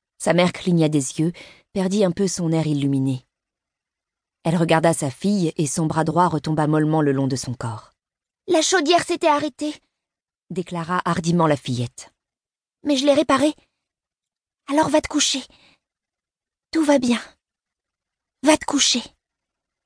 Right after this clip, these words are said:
Sa mère la dévisageait. Elle avait l'air perdue, mais c'était toujours mieux que folle. La petite fille retenait son souffle, le menton volontaire,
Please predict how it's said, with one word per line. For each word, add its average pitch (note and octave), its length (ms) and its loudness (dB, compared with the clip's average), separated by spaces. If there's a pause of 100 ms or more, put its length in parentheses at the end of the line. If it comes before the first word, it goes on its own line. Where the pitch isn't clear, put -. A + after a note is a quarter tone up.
(1400)
Sa E3+ 200 2
mère E3 240 4
la E3 100 4
dévisageait. C3+ 580 0 (1040)
Elle D#3+ 120 2
avait F3 140 4
l'air G3 180 2
perdue, F3+ 420 0
mais F3 160 2
c'était E3 280 -4
toujours E3 300 0
mieux D3+ 180 2
que C#3 120 -4
folle. B2 400 -6 (1080)
La D3+ 100 4
petite E3 300 -2
fille F#3 260 2
retenait D3+ 380 0
son C#3+ 160 -2
souffle, C#3+ 440 -8 (320)
le E3+ 120 4
menton E3 320 2
volontaire, D3+ 680 0